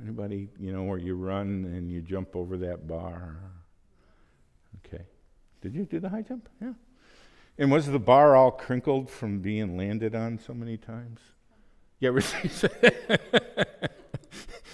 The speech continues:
I jumped nine feet. Well, the ends were at nine feet. The bottom was, like, at three feet, right?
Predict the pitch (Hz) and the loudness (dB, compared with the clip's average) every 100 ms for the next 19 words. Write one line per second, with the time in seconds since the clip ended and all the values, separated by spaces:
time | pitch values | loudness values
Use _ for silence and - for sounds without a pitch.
0 | - - - _ - 277 220 302 302 302 | -20 -20 -20 _ 4 4 6 8 8 8
1 | 285 285 285 294 214 - 330 320 269 - | 8 10 12 8 2 -2 4 4 4 -2
2 | - 175 156 143 165 240 254 143 131 110 | -2 8 8 10 6 6 4 4 2 2
3 | 95 90 - 95 107 98 87 92 110 123 | -4 -6 -8 -10 -6 -6 -6 -2 0 2
4 | 110 92 87 82 80 76 - - 80 78 | 0 -2 -6 -8 -10 -10 -12 -12 -10 -10
5 | - 76 - 87 | -10 -12 -10 -12